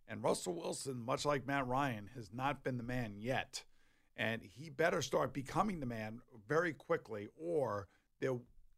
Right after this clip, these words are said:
I'm with you. I can see why he's on this list.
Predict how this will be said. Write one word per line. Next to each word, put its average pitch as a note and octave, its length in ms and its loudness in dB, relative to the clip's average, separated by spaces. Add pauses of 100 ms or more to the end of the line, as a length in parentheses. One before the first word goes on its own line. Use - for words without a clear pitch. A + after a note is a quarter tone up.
(760)
I'm D#3 200 6
with E3+ 240 4
you. A2+ 100 -4
I A2+ 120 2
can B2+ 160 -8
see E3 180 -2
why C3+ 240 2
he's B2 160 -2
on B2 180 -2
this - 180 -14
list. - 320 -4